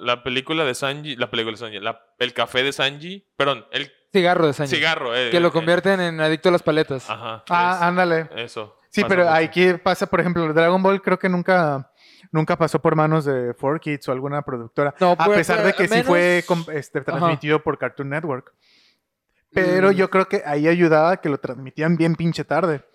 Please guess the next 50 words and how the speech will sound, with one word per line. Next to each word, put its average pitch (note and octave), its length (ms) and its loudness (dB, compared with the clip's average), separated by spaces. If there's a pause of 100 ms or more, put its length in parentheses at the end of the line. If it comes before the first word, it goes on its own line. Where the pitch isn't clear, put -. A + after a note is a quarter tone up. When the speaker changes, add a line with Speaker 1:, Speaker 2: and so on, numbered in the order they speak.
(120)
Speaker 2:
Sí, D#3 140 -2
exacto. D3+ 400 -2
Speaker 3:
Sí, D#3+ 60 2
de D#3+ 180 4
las C#3 360 0
nueve F3 180 4
Speaker 2:
Y F3 40 4
Speaker 3:
en - 40 2
Speaker 2:
ya - 20 -
Speaker 3:
adelante E3+ 300 2
Speaker 2:
luego E3+ 140 4
Speaker 3:
ya G3 60 6
es F#3+ 120 0
hora F#3+ 200 4
de F#3 60 4
los C#3+ 160 -2
adultos. C3 480 -6
Speaker 2:
Y F3+ 80 0
ya F3 140 2
no F3+ 100 2
era F#3 260 4
Cartoon D#3+ 300 -4
Network, C3+ 340 -4
era C#3 420 -2
Toonami. C#3 460 -6 (880)
Speaker 3:
No, D#3+ 300 4
es F3+ 60 0
Speaker 1:
Par- A2 80 2
Speaker 3:
que F#3+ 60 0
también E3 340 0
en F3 100 -2
Speaker 2:
Ajá. D#3+ 100 2
Speaker 3:
Cartoon E3 280 2
Network F#3+ 460 2
también D3+ 280 -2
lo E3 100 0
transmitían. D3 520 -2
Speaker 2:
Porque F3+ 360 2
es, F3 160 -2
el F#3 160 0
que G3 100 0
sí G3+ 120 -2
censuraron A#3 580 2
y G3+ 60 -2
censuraron D3+ 380 -6
bien G3 140 -6
cabrón F#3 360 0
fue D#3 1000 0
el A#2+ 300 -12
Kai. D3 280 0